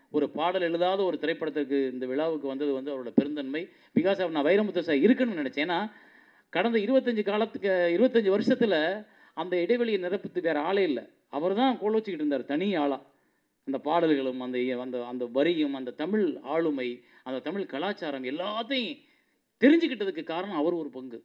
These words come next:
எப்படி பாரதியார் சார்ட்ட நிறைய கத்துக்கிட்டோமோ, மகேந்திரன் சார்ட்ட நிறைய கத்துக்கிட்டோமோ, வைரமுத்து சார்ட்ட நிறைய தெரிஞ்சுக்கிட்டோம். ஏன்னா அவ்வளவு, அவர் இன்னும் அந்த அம்மாவை பத்தி ஒரு கவிதை எழுதியிருப்பாரு, எனக்கு கேட்கும் போதெல்லாம் அழுக வரும், எங்க அம்மாவை பத்தி ஞாபகம் வரும்.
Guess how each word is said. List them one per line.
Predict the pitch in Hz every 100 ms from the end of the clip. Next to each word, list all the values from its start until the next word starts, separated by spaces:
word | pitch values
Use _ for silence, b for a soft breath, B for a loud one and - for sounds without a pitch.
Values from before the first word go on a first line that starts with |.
| _
எப்படி | - 120 208
பாரதியார் | 147 160 208 202
சார்ட்ட | 196 180
நிறைய | 175 170 175
கத்துக்கிட்டோமோ, | 170 165 156 170 196 233 b b b
மகேந்திரன் | 127 185 214 202
சார்ட்ட | 190
நிறைய | 170 170 175
கத்துக்கிட்டோமோ, | 156 160 151 185
வைரமுத்து | 147 185 214 196
சார்ட்ட | 180 190
நிறைய | 151 175 180
தெரிஞ்சுக்கிட்டோம். | 175 190 170 104 - _
ஏன்னா | 131 147 135
அவ்வளவு, | 131 190 196 156 B B
அவர் | 139 156
இன்னும் | 202
அந்த | 233 190
அம்மாவை | 156 196 202
பத்தி | 185 175 180
ஒரு | 156
கவிதை | 135 165 170
எழுதியிருப்பாரு, | 147 120 123
எனக்கு | 123 139 127
கேட்கும் | 170 180
போதெல்லாம் | 175 170 160
அழுக |
வரும், | 151 135
எங்க | 127
அம்மாவை | 117 139 127
பத்தி | 123
ஞாபகம் | 120 117 110
வரும். | 104